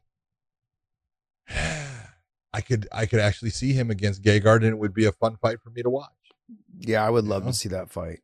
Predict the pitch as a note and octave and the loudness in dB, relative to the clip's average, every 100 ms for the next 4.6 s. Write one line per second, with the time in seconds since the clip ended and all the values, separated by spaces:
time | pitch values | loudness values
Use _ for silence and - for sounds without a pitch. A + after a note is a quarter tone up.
0 | _ - - G#3 D4 D#4 A#3+ F3+ A3 - | _ -16 4 8 10 10 10 8 8 6
1 | G#3 - A#2 A#3 C4 C#4+ A3+ D#3 A#2 A#2 | 8 8 8 6 6 6 6 4 2 0
2 | G#2 G#2 - G#2 A#2+ D#3+ D#3+ F3+ D#3+ - | -2 -4 -4 -6 0 6 8 8 4 2
3 | D3+ - D3+ - F3+ E3 F#3+ C3+ C#3 F3 | 2 4 2 4 4 4 4 4 6 6
4 | F3+ C#3+ - A2+ F3 G3 | 6 4 4 4 4 2